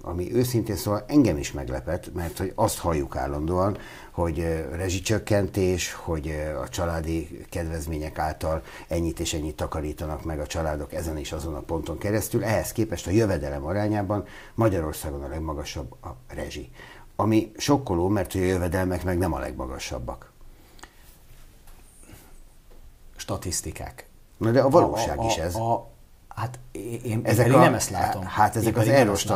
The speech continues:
Speaker 2: látom.
Speaker 1: adatok, amik a K S H adatokon
Speaker 2: Á,
Speaker 1: alapulnak.
Speaker 2: én nem ezt látom, tehát, ö, a magyar rezsicsökkentés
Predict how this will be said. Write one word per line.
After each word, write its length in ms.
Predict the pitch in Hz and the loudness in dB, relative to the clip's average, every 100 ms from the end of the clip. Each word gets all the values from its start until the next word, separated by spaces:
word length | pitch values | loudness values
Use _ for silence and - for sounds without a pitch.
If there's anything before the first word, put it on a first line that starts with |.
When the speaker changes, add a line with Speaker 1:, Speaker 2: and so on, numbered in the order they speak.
| 92 | 2
Speaker 2:
látom. 100 | 98 | 2
Speaker 1:
adatok, 320 | 104 117 113 | 2 2 2
amik 240 | 117 117 | 4 4
a 60 | 107 | 2
K 80 | - 85 71 | 4 4 4
S 80 | - | -2
H 40 | |
adatokon 480 | 76 78 80 85 90 | -2 -2 -4 -2 0
Speaker 2:
Á, 60 | 78 | 0
Speaker 1:
alapulnak. 440 | 71 - 65 - | -2 -4 -8 -4
Speaker 2:
én 100 | 104 | 0
nem 140 | 117 123 | 2 2
ezt 140 | - | 0
látom, 380 | 92 87 92 87 | -4 -6 -6 -6
tehát, 360 | 90 90 87 - | -4 -4 -6 -6
ö, 300 | 90 90 90 90 - - - | -4 -4 -4 -6 -14 -20 -18
a 120 | - 90 | -8 -4
magyar 560 | 107 123 98 90 87 - - | 0 2 2 0 -4 -10 -18
rezsicsökkentés 1700 | - 107 117 107 90 - - 107 - - 95 87 90 85 82 - - | -6 -2 0 0 -4 -6 -4 -4 -4 -6 -6 -6 -6 -4 -6 -8 -12